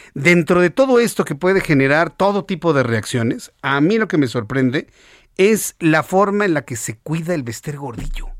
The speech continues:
A mí me sorprende. Y luego, pasando lo que pasó en la cárcel,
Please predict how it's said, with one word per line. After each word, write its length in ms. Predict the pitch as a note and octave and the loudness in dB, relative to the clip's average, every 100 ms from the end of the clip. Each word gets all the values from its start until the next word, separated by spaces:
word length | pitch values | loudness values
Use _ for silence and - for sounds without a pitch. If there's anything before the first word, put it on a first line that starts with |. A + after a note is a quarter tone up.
| - _ _ _ _ _ | -20 _ _ _ _ _
A 140 | - D3 | -6 -2
mí 100 | C4 | -2
me 80 | |
sorprende. 360 | B2+ A#2+ A#2 A#2+ | -2 -4 -10 -2
Y 100 | D#3 | 2
luego, 460 | F3+ B3 C4+ C4 - _ _ _ | 4 4 2 -2 -10 _ _ _
pasando 600 | - D#3+ - - C4+ C#4 | 0 0 2 2 2 2
lo 120 | C#4+ E3+ | 0 0
que 140 | D#3 | -2
pasó 360 | A#2+ A2 G#3 - | -2 -2 -2 -2
en 80 | B2+ | -6
la 80 | G2+ | -4
cárcel, 500 | A3 B3+ - E2 | -4 -4 -8 -12